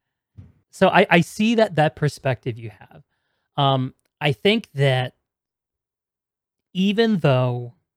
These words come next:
you have that valid perspective and a lot of, and, and can, sh-, can really improve the community conversation in the way that you did, that there's still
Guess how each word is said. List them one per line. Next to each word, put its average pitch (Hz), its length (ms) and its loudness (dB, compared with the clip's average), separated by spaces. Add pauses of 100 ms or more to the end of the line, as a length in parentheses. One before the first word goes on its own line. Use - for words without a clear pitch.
(340)
you 156 220 0
have 151 220 0
that 151 200 0
valid 123 400 -2
perspective - 640 -6
and 202 160 2
a 175 40 2
lot 147 260 2
of, 160 220 0
and, 156 160 -2
and 156 320 -2 (180)
can, 151 320 -2
sh-, - 300 -18
can 156 300 -4
really 165 180 -2
improve 160 360 -2
the 160 60 -4
community 139 340 -4
conversation 131 480 -8
in 127 60 -6
the 131 60 -4
way 135 120 -2
that 127 160 -10
you 131 60 -12
did, 135 420 -6 (640)
that - 80 -14
there's 180 160 -4
still 196 720 -2